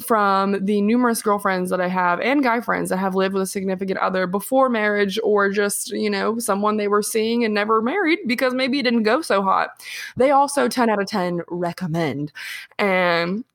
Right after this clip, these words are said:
I think for myself personally, that is also probably the route I will take at, at one point, just because I think when you don't live together,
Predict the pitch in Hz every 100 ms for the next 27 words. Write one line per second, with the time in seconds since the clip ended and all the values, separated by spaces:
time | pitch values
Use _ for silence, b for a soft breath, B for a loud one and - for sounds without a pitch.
0 | - 285 359 359 311 294 - 254 - 220
1 | 220 220 214 202 190 190 185 185 - 190
2 | - 190 185 185 190 180 180 B B B
3 | B B _ 196 208 196 196 196 - -
4 | _ - 196 190 190 208 190 220 226 208
5 | - 196 196 190 190 202 202 220 214 220
6 | 208 208 196 190 185 185 233 233 240 -
7 | - _ _ _ _ _ _ _ 190 190
8 | 208 202 214 220 190 254 202 180 165 175
9 | 208